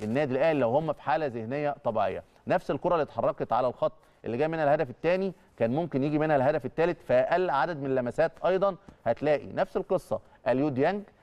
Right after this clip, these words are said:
وبيتحرك المرة دي زيزو، المفترض التمريرة بتمر قدام أليو ديانج، مفيش محاولة لأي تاكلينج.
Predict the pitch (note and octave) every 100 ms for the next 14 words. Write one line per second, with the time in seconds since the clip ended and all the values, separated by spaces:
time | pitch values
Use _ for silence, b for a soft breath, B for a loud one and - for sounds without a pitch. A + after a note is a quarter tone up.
0 | b A2+ A#2 - D#3 D#3+ C3 A#2 C3+ C#3+
1 | C3+ F#3+ G3 G3+ b b - C#3 D3+ -
2 | F3 C#3+ B2+ C3+ B2+ E3 D3+ A#2+ C#3+ D#3
3 | A#2 B2 A#2+ A2 D3 C#3 D#3 D#3+ B2 E3
4 | F#3+ D#3 F3 A#3+ E3+ - F3+ D#3 C3 E3+
5 | - F3+ F#3 F3+